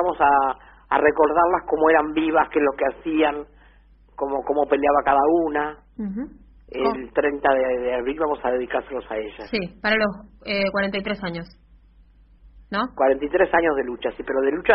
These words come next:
Speaker 1: diaria, ¿no? De
Speaker 2: Sí.
Speaker 1: lucha cotidiana, no, no de lucha una vez cada veinte años. No,
Speaker 2: Nos
Speaker 1: no.
Speaker 2: está escuchando Alberto Sileoni, que le manda saludos también. Eh,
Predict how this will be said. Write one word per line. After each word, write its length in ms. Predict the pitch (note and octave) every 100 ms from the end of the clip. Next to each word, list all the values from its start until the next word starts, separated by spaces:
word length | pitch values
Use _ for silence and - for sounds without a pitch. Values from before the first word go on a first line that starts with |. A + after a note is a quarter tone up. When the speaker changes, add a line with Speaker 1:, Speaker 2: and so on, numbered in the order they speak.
| D#3+
Speaker 1:
diaria, 440 | D#3 G3 C3+ B2
¿no? 340 | A#2+ D#3 G#3+ - _ _ _ _ - _
De 80 | C#3+
Speaker 2:
Sí. 60 |
Speaker 1:
lucha 180 | D#3+ E3 -
cotidiana, 680 | E3+ D3 D3 G#3+ D#3 B2+ B2
no, 240 | C3+ D3
no 420 | C3+ B2+ C3 E3
de 120 | D#3+
lucha 320 | B2+ C3 - C3+ C3 B2 - _ -
una 220 | C#3 C3+
vez 180 | C#3 D3+
cada 220 | C3+ C3 A#2+ A#2 A#2
veinte 260 | B2+ B2+ B2+
años. 280 | A#2+ A2+ -
No, 60 | C3+
Speaker 2:
Nos 160 | A#3 A#3
Speaker 1:
no. 60 |
Speaker 2:
está 140 | A#3+ C#4+
escuchando 460 | C#4+ C4+ B3+ B3+
Alberto 320 | A3+ A3+ A#3+ A3+
Sileoni, 420 | - G#3 G#3+ B3+ C4+
que 460 | A3 G3 F#3 F#3 F3+
le 140 | F#3
manda 480 | F#3 G3 G#3 G3 F#3
saludos 360 | F3+ F#3 G3+ G3
también. 720 | F3+ F#3+ A3+ C4+ C#4 D4 D4 - - - - -
Eh, 280 | - G3